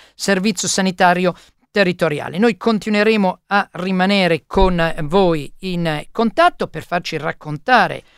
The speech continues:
eh, come evolverà, eh, questa, eh, situazione. Eh, nel frattempo colgo l'occasione, proprio perché stavamo parlando, eh, della mancata lezione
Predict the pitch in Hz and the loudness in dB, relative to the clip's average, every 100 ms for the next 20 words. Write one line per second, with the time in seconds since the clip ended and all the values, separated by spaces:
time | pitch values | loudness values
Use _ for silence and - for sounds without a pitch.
0 | _ _ _ 180 160 - 262 226 190 175 | _ _ _ -2 -2 0 2 2 2 0
1 | 165 170 175 160 - 175 160 156 - 190 | 2 4 4 0 -4 -6 -4 -6 -2 -2
2 | 175 - 165 - 160 156 151 - - 226 | -2 -4 -4 -4 -4 -4 -6 -10 0 0
3 | 165 147 - 113 _ _ _ _ _ _ | 0 -8 -10 -14 _ _ _ _ _ _
4 | 196 196 185 - 208 349 302 - 180 - | 0 2 0 -6 -2 -2 -2 -6 -12 -10
5 | 147 123 143 - 277 220 170 165 - 165 | -12 -10 -12 2 2 2 0 -4 -4 -2
6 | 262 196 143 - 147 147 139 - 123 131 | 0 0 -2 -4 -4 -4 -8 -14 -14 -4
7 | 180 170 - - 120 156 190 180 151 135 | -2 0 -4 -12 -8 -2 0 2 -2 -4
8 | _ _ _ 156 147 151 160 151 - 160 | _ _ _ -10 -6 -4 -2 -2 -4 -4
9 | 165 160 - - 277 254 - 170 147 _ | -2 -4 -4 2 4 4 0 -6 -8 _
10 | 175 165 - - 320 226 147 120 | -8 -6 -4 2 2 2 -2 -12